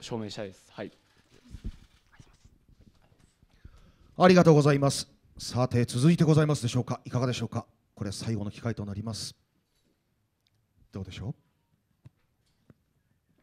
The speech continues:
Speaker 2: ありがとうございました。ありがとうございます。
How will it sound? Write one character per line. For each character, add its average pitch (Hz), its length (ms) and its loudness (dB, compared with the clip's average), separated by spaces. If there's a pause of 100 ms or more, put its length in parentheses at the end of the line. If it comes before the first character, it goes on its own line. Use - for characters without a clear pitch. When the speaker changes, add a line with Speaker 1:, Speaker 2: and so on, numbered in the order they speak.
(1700)
Speaker 2:
あ 202 40 8
り 254 80 6
が 233 80 6
と 214 80 6
う - 20 4
ご 196 60 4
ざ 208 100 6
い - 20 0
ま 208 80 2
し - 60 0
た。 185 300 2
あ 170 80 -2
り 240 80 2
が 254 80 2
と 233 100 4
う - 20 4
ご 214 100 6
ざ 208 120 6
い 214 40 4
ま 214 100 4
す。 - 120 -4